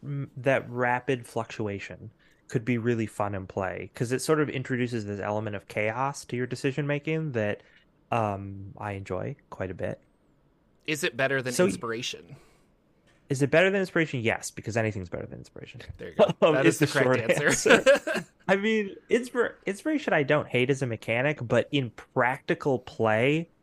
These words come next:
Speaker 1: never remember to use it. Like, it's not, it's just giving you advantage, which there's all these other things that give you advantage, so it's not mechanically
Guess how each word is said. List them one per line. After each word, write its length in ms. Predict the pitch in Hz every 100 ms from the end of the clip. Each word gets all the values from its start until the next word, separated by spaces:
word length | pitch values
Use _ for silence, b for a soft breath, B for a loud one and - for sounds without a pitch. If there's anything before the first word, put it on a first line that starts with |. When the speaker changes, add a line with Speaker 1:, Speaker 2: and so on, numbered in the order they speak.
| _ _ _ _ -
Speaker 1:
never 440 | 123 120 120 113 104
remember 420 | 107 104 101 95
to 60 |
use 280 | 95 170 175
it. 320 | 175 175 160 _ _ _ _
Like, 500 | - 120 107 104 - -
it's 340 | 117 - -
not, 680 | 117 117 117 120 117 110 - -
it's 240 | 127 -
just 240 | - 127 -
giving 180 | 123
you 120 | 117 110
advantage, 580 | 107 131 135 143 123
which 200 | 113 -
there's 140 | 104 101
all 140 | 107
these 180 | 107 101 -
other 260 | 113 131
things 280 | 127 139 127
that 100 | 123
give 160 | 127 123
you 100 | 127
advantage, 520 | 120 123 127 131 123
so 100 | 104
it's 140 | -
not 160 | 113 107
mechanically 840 | 110 - 110 113 - 131 123 120